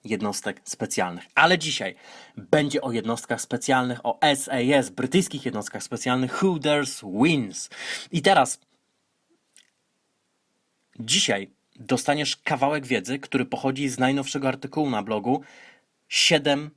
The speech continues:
paskudnych kłamstw na temat motywacji. Wierzysz w nie na własne ryzyko? Polecam zape-, zapoznać się z tym artykułem i unikać tych kłamstw w twoim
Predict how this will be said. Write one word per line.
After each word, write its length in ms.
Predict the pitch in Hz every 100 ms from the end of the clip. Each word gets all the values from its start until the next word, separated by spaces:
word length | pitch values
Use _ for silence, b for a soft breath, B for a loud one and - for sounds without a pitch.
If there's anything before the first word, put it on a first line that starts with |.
| _ _ - _
paskudnych 580 | - 139 - 165 110 95
kłamstw 480 | - 95 92 - -
na 100 | 107
temat 440 | - 113 107 - _ -
motywacji. 600 | 107 - 107 95 - -
Wierzysz 440 | 101 113 135 139 131
w 60 |
nie 100 | 139
na 100 | 127
własne 300 | 120 131 139
ryzyko? 300 | 123 113 -
Polecam 560 | 117 _ 131 131 131 120
zape-, 760 | 117 - 156 147 143 139 139 135
zapoznać 520 | 127 - 143 120 -
się 100 | 110
z 40 |
tym 160 | - 107
artykułem 540 | 104 107 - 131 143 143 B B B _ _ _ _ _
i 100 | 123 -
unikać 840 | 123 127 156 175 - 95 - - _ _ _ _
tych 320 | - 123 - _ _
kłamstw 460 | - 117 113 110 - _ _ _ _
w 100 | -
twoim 460 | - 113 104 101